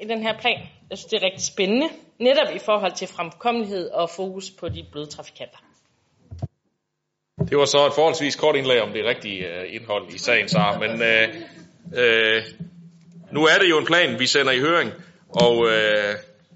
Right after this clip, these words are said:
Speaker 2: jeg vil sige, jeg synes, der er rigtig mange gode og spændende elementer i det her, men, øh, de ting, øh, som påvirker rigtig mange, øh, der lægges op til her, det er jo lige præcis de input, øh, der gerne skulle komme ind i løbet af de næste måneder eller uger,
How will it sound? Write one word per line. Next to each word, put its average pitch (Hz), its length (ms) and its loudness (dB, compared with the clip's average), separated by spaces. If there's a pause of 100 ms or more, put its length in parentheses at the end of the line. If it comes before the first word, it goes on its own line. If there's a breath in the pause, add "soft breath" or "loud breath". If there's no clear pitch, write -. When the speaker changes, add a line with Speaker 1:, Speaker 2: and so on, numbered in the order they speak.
(140)
Speaker 2:
jeg 123 80 -2
vil 127 60 -8
sige, 143 220 -4
jeg 143 100 2
synes, 151 200 -10
der 135 100 0
er 127 100 4
rigtig 139 200 -4
mange 127 240 -2
gode 143 260 -4
og 113 100 -4
spændende 131 300 -4
elementer 113 380 -2
i 98 60 -4
det 127 140 -6
her, 117 260 0
men, 107 260 -6
øh, 104 160 0 (500 loud breath)
de 165 100 -4
ting, 170 300 0 (140)
øh, 117 220 -2
som 123 240 2
påvirker 143 480 2
rigtig 151 220 -2
mange, 143 260 0
øh, 101 460 -4
der 104 120 -4
lægges 113 220 -8
op 139 160 -2
til 131 120 -12
her, 131 200 -2
det 131 80 -8
er 139 40 -6
jo 131 80 -4
lige 147 140 -10
præcis 151 260 -14
de 135 140 -8
input, 127 400 -12
øh, 98 280 -6
der 101 60 -8
gerne 110 200 -4
skulle 107 160 -18
komme 113 180 -6
ind 147 120 -8
i 95 40 -16
løbet 107 240 -8
af 101 60 -8
de 104 120 -14
næste 117 320 -10
måneder 104 440 -10
eller 95 120 -14
uger, 151 220 -6